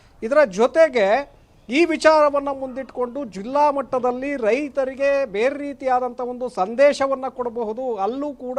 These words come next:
ಸರ್ಕಾರದ ವಿರುದ್ಧವಾಗಿ ಜನ ತಿರುಗುವಂತೆ ಮಾಡುವಂಥ ಒಂದು ಪ್ರಯತ್ನಗಳನ್ನ ಬಿ ಜೆ ಪಿ ನಾಯಕರು ಮಾಡಬಹುದು ಅನ್ನುವಂಥ ಕಾರಣಕ್ಕೆ ಇವತ್ತು ಸಚಿವರಿಗೆ ಆ ವಿಚಾರದಲ್ಲಿ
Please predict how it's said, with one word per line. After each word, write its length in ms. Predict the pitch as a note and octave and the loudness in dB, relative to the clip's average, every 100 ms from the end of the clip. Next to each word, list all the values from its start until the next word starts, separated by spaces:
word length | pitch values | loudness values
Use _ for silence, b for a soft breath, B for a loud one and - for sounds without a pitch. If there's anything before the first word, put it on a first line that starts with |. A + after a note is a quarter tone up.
| C#4 | -4
ಸರ್ಕಾರದ 560 | - G#3 - C#4 C#4 C4 C4+ A3+ F3 B B - | -4 -8 -4 -2 -2 0 2 2 0 B B -6
ವಿರುದ್ಧವಾಗಿ 720 | F#3+ C4+ A#3+ C#4+ C#4+ C#4+ C#4+ | -4 -4 -4 0 0 0 -4
ಜನ 180 | A3 A#3 C4 | -4 -2 0
ತಿರುಗುವಂತೆ 600 | C4 A#3 C4+ C#4 C#4 C4+ | -2 -4 -4 -2 -2 -2
ಮಾಡುವಂಥ 460 | B3+ A#3 B3 B3 A#3+ | -4 -2 -4 -6 -8
ಒಂದು 260 | B3 A#3+ A#3 | -8 -8 -6
ಪ್ರಯತ್ನಗಳನ್ನ 720 | G#3 B3+ B3+ B3 B3 A#3+ B3 | -4 -4 -6 -8 -6 -6 -6
ಬಿ 180 | F3+ G#3 | -6 -6
ಜೆ 180 | B3 | -4
ಪಿ 160 | C4 C#4 | -4 -8
ನಾಯಕರು 400 | C4 B3 B3 B3 | -6 -6 -4 -6
ಮಾಡಬಹುದು 540 | A3 A#3 A#3+ A3+ B3+ | -2 -2 -2 -4 -4
ಅನ್ನುವಂಥ 300 | B3 A#3 A3+ | -4 -6 -8
ಕಾರಣಕ್ಕೆ 540 | A#3+ A#3 A3+ A3+ A3 D4 | -8 -4 -4 -4 -8 -10
ಇವತ್ತು 460 | C#4+ B3+ C4 C#4 | -8 -10 -8 -10
ಸಚಿವರಿಗೆ 560 | - A3+ C#4 C#4 C4+ C4+ | -4 -4 0 -2 0 0
ಆ 180 | B3+ A#3 | 2 2
ವಿಚಾರದಲ್ಲಿ 840 | A3+ A3+ C4 B3+ A#3 A#3+ B3+ G#3+ | 0 -2 0 0 -2 -4 -2 -2